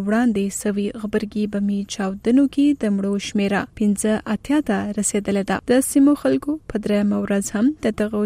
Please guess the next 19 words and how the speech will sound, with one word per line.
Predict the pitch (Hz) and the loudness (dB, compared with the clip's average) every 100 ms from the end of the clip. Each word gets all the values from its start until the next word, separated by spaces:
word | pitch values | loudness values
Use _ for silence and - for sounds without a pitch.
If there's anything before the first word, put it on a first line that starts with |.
| 208 | -2
چاودنو | 202 190 202 202 - | -2 -2 -2 -2 -2
په | 202 208 | -2 -2
ضد | 180 - | -2 -8
خپل | - 202 196 208 | -6 -2 -2 -2
احتجاج | - 196 202 214 - - | -4 -2 0 -2 -4 -4
ته | 285 220 | -4 0
دوام | 226 208 196 196 | 2 2 0 0
ورکړی. | 208 196 - 196 - - | -2 -2 0 0 -2 4
چارواکو | 233 233 233 - 233 | 6 6 4 2 2
هم | 226 226 | 4 4
د | 208 208 | 2 2
دې | 208 | 0
خبرې | - 202 196 202 | 0 -2 -2 -4
پخلی | 196 - 196 - | -6 -4 -4 -2
کړی | 202 208 277 - | -2 -2 -4 -4
چې | 233 | 4
د | 240 247 | 4 6
جمعې | 247 247 247 226 | 6 6 4 0
دروازې | 220 202 208 | -2 -2 -2